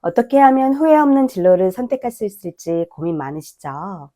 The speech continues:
좋은 직업을 선택하는 것도 물론 중요하지만 후회할 가능성이 높은 진로를 선택하지 않는 것도 너무너무 중요합니다. 오늘은 "내가 이 일을 왜 선택했을까?"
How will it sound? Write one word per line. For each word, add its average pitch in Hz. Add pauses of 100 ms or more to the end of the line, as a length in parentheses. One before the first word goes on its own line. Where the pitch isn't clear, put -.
(640)
좋은 202
직업을 262
선택하는 269
것도 208
물론 170
중요하지만 170 (640)
후회할 277
가능성이 202
높은 185
진로를 180 (100)
선택하지 262
않는 170
것도 165
너무너무 170
중요합니다. 151 (120)
오늘은 175 (1120)
"내가 180
이 156
일을 170
왜 143
선택했을까?" 190